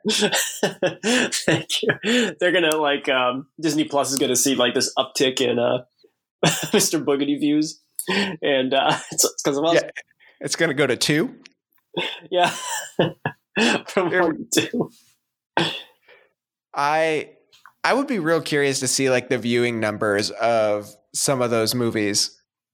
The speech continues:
Speaker 2: and then see how many
Speaker 1: Yeah.
Speaker 2: of them are yours.
Speaker 1: Yeah, no, no, for real. Like, I mean, they're on Disney Plus. We know that. It's, like, the stuff that nobody's ever gonna watch. But somebody out there will, you know? Like, um, all, like, the, like, the Westerns they have on there that are Disney property. It's like,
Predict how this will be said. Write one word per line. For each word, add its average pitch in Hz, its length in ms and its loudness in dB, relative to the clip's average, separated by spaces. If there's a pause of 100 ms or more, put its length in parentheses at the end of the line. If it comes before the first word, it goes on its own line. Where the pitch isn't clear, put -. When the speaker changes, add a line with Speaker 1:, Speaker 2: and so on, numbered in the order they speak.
(560)
Speaker 2:
and 143 160 0
then 147 160 2
see 151 200 0
how 165 180 0
many 143 160 2
Speaker 1:
Yeah. 147 60 2
Speaker 2:
of 135 60 -4
them 131 160 0
are 113 100 0
yours. 107 560 0 (680)
Speaker 1:
Yeah, 170 260 2
no, 160 240 0 (140)
no, 202 200 2
for 165 180 -4
real. 175 240 2
Like, 139 320 0 (460)
I 185 80 0
mean, 170 360 2
they're 170 200 2
on 220 160 0
Disney 226 180 -2
Plus. 220 240 0
We 160 80 0
know 170 200 0
that. 120 120 2
It's, 123 160 0
like, 143 120 0
the 143 60 -2
stuff 180 280 0
that 151 160 -2
nobody's 147 400 0 (100)
ever 135 220 0
gonna 120 180 0
watch. 117 300 0
But 127 100 -8
somebody 349 340 2
out 262 140 0
there 185 160 0
will, 160 440 0
you 139 100 -2
know? 131 220 2
Like, 131 340 0
um, 120 380 0 (540)
all, 180 280 2
like, 160 220 -4
the, 113 400 2 (680)
like, - 140 -2
the 127 100 0
Westerns 185 520 2
they 196 120 2
have 190 220 0
on 196 160 2
there 190 180 2
that 190 140 2
are 190 80 2
Disney 190 320 0
property. 196 480 0
It's 165 120 -2
like, 127 140 0